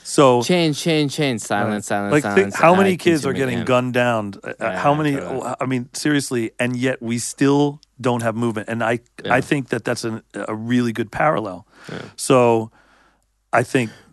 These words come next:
Speaker 2: I mean, that's why, I mean, well, it'll be really inter-, the next few years, uh, I mean, you can say this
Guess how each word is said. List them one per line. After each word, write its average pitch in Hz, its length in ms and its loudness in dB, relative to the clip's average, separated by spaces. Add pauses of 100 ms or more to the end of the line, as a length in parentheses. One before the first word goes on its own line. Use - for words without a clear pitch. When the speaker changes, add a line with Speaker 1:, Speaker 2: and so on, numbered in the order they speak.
(100)
Speaker 2:
I 139 80 -2
mean, 139 180 0
that's 139 180 0
why, 120 300 0
I 123 40 -4
mean, 110 260 -4 (220)
well, 147 360 0
it'll 165 260 2
be 170 160 2
really 170 280 2
inter-, 143 220 -4
the 151 160 -2
next 165 280 -2
few 147 120 0
years, 127 520 0
uh, - 500 -10
I 104 80 -10
mean, 104 300 -4
you 98 120 -10
can - 120 -16
say 110 160 -4
this 98 200 -6